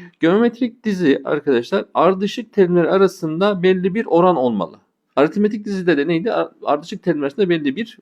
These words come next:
fark olmalıydı. Bunda belli bir oran olmalıydı. Bu orana biz ortak çarpan diyoruz arkadaşlar.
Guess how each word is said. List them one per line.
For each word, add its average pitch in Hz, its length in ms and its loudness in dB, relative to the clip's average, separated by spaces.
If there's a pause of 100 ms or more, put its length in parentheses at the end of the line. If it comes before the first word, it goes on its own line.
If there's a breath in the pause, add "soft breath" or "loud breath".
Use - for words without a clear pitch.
(280)
fark 185 320 0
olmalıydı. 101 580 -2
Bunda 208 280 2
belli 180 260 0
bir 254 180 0
oran 170 300 4
olmalıydı. 104 460 -6
Bu 202 220 2
orana 165 320 2
biz 262 200 -2
ortak 185 420 0
çarpan 113 440 -2
diyoruz 85 200 -20
arkadaşlar. - 360 -20